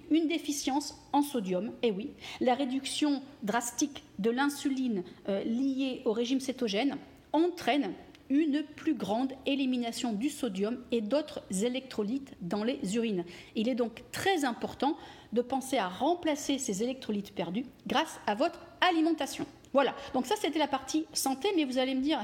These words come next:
Hey, vous êtes gentille, euh, Valérie, mais, euh, moi je vous suis parce que vous êtes coach minceur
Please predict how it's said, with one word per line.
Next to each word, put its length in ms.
Hey, 100
vous 120
êtes 80
gentille, 360
euh, 120
Valérie, 320
mais, 200
euh, 220
moi 160
je 80
vous 120
suis 200
parce 200
que 100
vous 160
êtes 100
coach 260
minceur 580